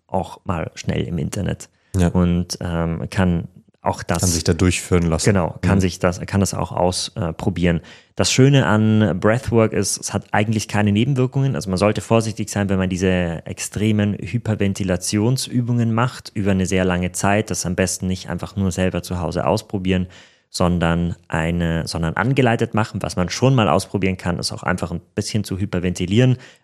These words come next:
Speaker 1: wenn man jetzt gerade im Bett liegt, ne, und man möchte das mal für sich entdecken, dann kann man auch das mal machen. Man kann so weit gehen, bis es dann in den Fingern anfängt zu kribbeln und bis sich die Hände so ein bisschen verkrampfen und dann auch einfach wieder aufhören, ne?
Speaker 2: Ja.
Speaker 1: Und innerhalb von einer halben Minute reguliert sich der Körper dann wieder selber, wenn man normal weiteratmet.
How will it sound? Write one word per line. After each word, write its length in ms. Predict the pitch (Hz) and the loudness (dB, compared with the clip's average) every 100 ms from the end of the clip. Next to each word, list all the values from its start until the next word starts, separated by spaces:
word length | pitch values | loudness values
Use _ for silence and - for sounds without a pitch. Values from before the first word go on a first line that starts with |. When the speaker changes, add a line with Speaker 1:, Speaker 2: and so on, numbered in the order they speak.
| - | -4
Speaker 1:
wenn 120 | 95 | 0
man 120 | 95 | 0
jetzt 220 | 92 87 | 0 -2
gerade 280 | - 90 87 | -2 -2 -2
im 100 | 85 | 0
Bett 200 | 95 123 | 0 2
liegt, 200 | 135 127 | 2 2
ne, 160 | 107 110 | 2 0
und 80 | 82 | 0
man 140 | 85 | 0
möchte 380 | 98 - 95 82 | 0 0 -2 -2
das 200 | - 87 | -4 -2
mal 120 | 92 | -2
für 140 | 90 95 | -2 -2
sich 220 | 90 - | -4 -4
entdecken, 500 | 87 101 - - 101 - - _ _ | -2 0 0 0 -2 -4 -18 _ _
dann 280 | 92 90 90 - | 0 0 0 -4
kann 120 | - | 0
man 80 | 98 | 0
auch 100 | - | 0
das 200 | 107 104 | -2 0
mal 80 | 110 | 2
machen. 540 | 101 92 107 98 82 - _ _ | 2 0 0 -2 -2 -8 _ _
Man 120 | - | -12
kann 160 | - 92 | -4 -2
so 100 | 82 | -2
weit 160 | 80 | -4
gehen, 200 | - 92 | -2 -2
bis 160 | 92 87 | -2 -4
es 100 | 90 | -6
dann 160 | 87 87 | -4 -2
in 80 | 82 | -4
den 100 | 80 | -4
Fingern 280 | 104 92 | -2 0
anfängt 360 | 80 90 90 87 | -2 -4 -4 -6
zu 60 | - | -8
kribbeln 360 | - 120 107 101 | 0 2 4 2
und 80 | |
bis 140 | 95 95 | 2 -2
sich 100 | 98 | -6
die 100 | 95 | -6
Hände 200 | 92 98 | -2 0
so 120 | 87 | 0
ein 60 | 92 | -2
bisschen 200 | 90 90 | -4 -6
verkrampfen 520 | 85 - 85 82 90 - - | -6 -4 -4 -4 -8 -8 -10
und 160 | 98 | -8
dann 120 | 82 82 | -4 -4
auch 160 | - | -4
einfach 320 | - 87 90 | -4 -4 -6
wieder 200 | 90 - - | -6 -6 -6
aufhören, 460 | - - - - - _ - | -10 -8 -10 -10 -16 _ 0
ne? 100 | 104 | 2
Speaker 2:
Ja. 80 | - - _ - | 2 -4 _ -4
Speaker 1:
Und 260 | 90 90 | -4 -4
innerhalb 480 | - - 104 92 95 | -2 0 2 2 -2
von 340 | - 92 92 87 | 0 0 0 0
einer 260 | 85 85 | 0 0
halben 300 | 95 104 104 | 2 2 4
Minute 520 | 98 95 104 101 95 | 4 6 4 4 2
reguliert 360 | 85 82 92 98 | 2 0 2 2
sich 120 | 92 | -2
der 100 | - | -8
Körper 300 | 82 95 90 | -2 0 2
dann 180 | 80 82 | 0 -2
wieder 160 | 82 82 | -2 0
selber, 380 | 92 104 101 | 2 2 2
wenn 100 | 90 | 0
man 120 | 85 80 | 0 0
normal 360 | 82 82 82 | 0 2 2
weiteratmet. 800 | 92 107 104 73 87 90 87 - | 0 2 2 2 0 0 -2 -4